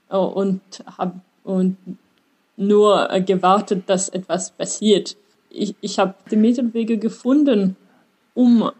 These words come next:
äh, mit dieser Frage, ähm, äh, weiter zu, ähm, nachzudenken. U-, und vielleicht, weil ich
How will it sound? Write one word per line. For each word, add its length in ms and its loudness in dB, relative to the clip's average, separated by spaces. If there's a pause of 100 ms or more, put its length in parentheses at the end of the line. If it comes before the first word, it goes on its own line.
(120)
äh, 360 2
mit 320 0
dieser 260 0
Frage, 600 0 (520)
ähm, 1080 -2 (1300)
äh, 60 -6 (720)
weiter 480 2 (360)
zu, 460 2 (540)
ähm, 1080 -2
nachzudenken. 800 0 (640)
U-, 60 0
und 380 2
vielleicht, 760 0
weil 560 0
ich 340 -6